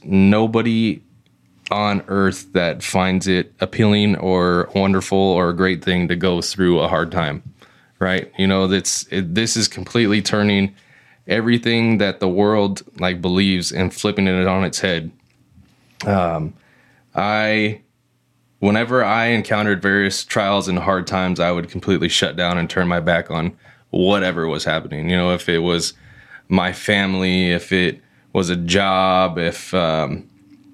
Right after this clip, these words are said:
I was in trouble and having to, uh, take care of different things, you know, you, you start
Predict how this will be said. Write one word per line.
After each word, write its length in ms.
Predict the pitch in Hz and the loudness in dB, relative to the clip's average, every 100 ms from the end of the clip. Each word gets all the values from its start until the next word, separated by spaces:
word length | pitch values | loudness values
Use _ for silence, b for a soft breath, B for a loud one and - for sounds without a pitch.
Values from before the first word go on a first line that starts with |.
| - - - _ - | -20 -18 -18 _ -6
I 120 | 92 | -4
was 240 | 90 85 | -2 -2
in 180 | 90 90 | 0 0
trouble 720 | - - 104 90 98 95 95 | 0 -2 -2 0 0 2 2
and 100 | 90 | 0
having 380 | 92 95 92 90 | 0 -2 -2 -4
to, 420 | - 92 87 80 - b b b b b b b | -2 0 0 -2 -6 b b b b b b b
uh, 320 | - 73 71 87 - - | -4 -4 -4 -6 -10 -6
take 260 | - 113 92 | -2 -2 0
care 200 | 110 101 | 0 0
of 80 | 90 | -2
different 360 | 90 95 87 | -4 -2 0
things, 420 | 95 92 92 85 | 0 2 2 0
you 80 | 90 | 2
know, 220 | 92 92 | 2 2
you, 180 | 90 90 | 2 0
you 300 | 90 78 90 | 0 0 -2
start 420 | 85 - 95 71 | 0 0 -2 -4